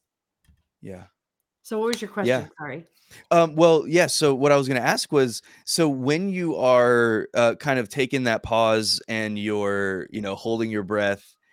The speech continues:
Speaker 1: and just letting that time, are you, are you trying to think about something? Like, what's going on in your head while you're doing that? Or are you
Speaker 2: You
Speaker 1: just
Speaker 2: hold your
Speaker 1: literally trying
Speaker 2: breath.
Speaker 1: to disconnect from the thought?
Speaker 2: Well, it's, have you ever seen the movie For the Love of the Game with Kevin Costner?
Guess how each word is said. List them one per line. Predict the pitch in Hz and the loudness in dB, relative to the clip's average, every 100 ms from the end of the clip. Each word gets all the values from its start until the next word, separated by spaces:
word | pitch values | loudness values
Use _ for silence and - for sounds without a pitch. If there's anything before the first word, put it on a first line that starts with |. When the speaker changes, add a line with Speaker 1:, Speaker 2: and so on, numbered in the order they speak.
| _ _ | _ _
Speaker 1:
and | 110 | -10
just | 107 92 | -8 -6
letting | 101 107 107 | -2 -2 -2
that | 104 101 | -6 -4
time, | 120 113 - | -4 -6 -2
are | 117 | -2
you, | 120 117 131 147 147 143 135 - _ _ _ _ | -2 -4 -2 0 0 -2 -4 -6 _ _ _ _
are | 127 | -4
you | 127 143 | -2 -6
trying | 143 160 139 | -6 -6 -4
to | |
think | 107 _ _ - 151 151 | -8 _ _ -6 -6 -4
about | 143 147 139 | -4 -2 -2
something? | - 151 143 151 | -4 -6 -4 -4
Like, | 131 113 | -4 -2
what's | 139 - | -2 -2
going | 143 135 | -4 -2
on | 127 | -2
in | 120 | -2
your | 110 | -4
head | 87 123 113 | 0 2 2
while | 101 104 | 0 -2
you're | 104 | -2
doing | 92 101 98 | -4 -6 -6
that? | 87 82 - - | -10 -16 -16 -6
Or | 110 98 | -6 -4
are | 113 | -4
you | 113 | -4
Speaker 2:
You | |
Speaker 1:
just | 101 | -2
Speaker 2:
hold | 254 277 | -2 -2
your | - | -2
Speaker 1:
literally | 110 185 | -2 -2
trying | - 104 | -2 -4
Speaker 2:
breath. | 95 | -8
Speaker 1:
to | |
disconnect | 104 - 101 95 - | -12 -12 -10 -10 -12
from | 92 | -14
the | 90 | -14
thought? | - 78 - | -14 -14 -8
Speaker 2:
Well, | 226 143 | -6 -6
it's, | 127 202 196 - - _ _ _ - | -8 -10 -10 -16 -20 _ _ _ -12
have | 220 | -10
you | 247 | -8
ever | 262 302 | -6 -6
seen | 294 262 240 | -8 -10 -10
the | 220 | -6
movie | 208 196 | -6 -6
For | 202 202 | -10 -8
the | 185 | -6
Love | 180 175 | -6 -6
of | 175 | -10
the | |
Game | 165 156 156 | -10 -12 -12
with | 156 | -16
Kevin | - 160 151 151 | -14 -14 -14 -16
Costner? | - 147 147 - 160 | -14 -14 -14 -18 -20